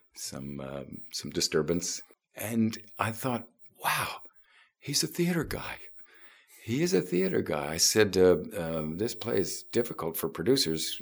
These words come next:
talking about act without words, number one. "And it's difficult for producers 'cause it's so short and compact." He said, "Hmm, perhaps a curtain raiser." <laughs> And I thought, "Wow,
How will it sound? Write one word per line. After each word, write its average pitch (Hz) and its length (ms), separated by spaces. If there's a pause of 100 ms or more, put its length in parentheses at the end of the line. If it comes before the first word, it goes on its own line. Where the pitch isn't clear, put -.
(140)
talking 85 200
about 73 220 (380)
act - 260
without 80 320
words, 80 320
number 73 220
one. 80 260 (720)
"And 87 200
it's 92 140
difficult - 400
for 87 80
producers 120 500
'cause 80 200
it's 80 160
so 80 160
short - 400
and 69 200 (140)
compact." - 500
He - 80
said, - 180
"Hmm, 240 260 (880)
perhaps 65 320
a - 40
curtain - 320
raiser." 76 380 (600)
<laughs> 262 720 (1500)
And 170 100
I 165 100
thought, 165 320
"Wow, 196 380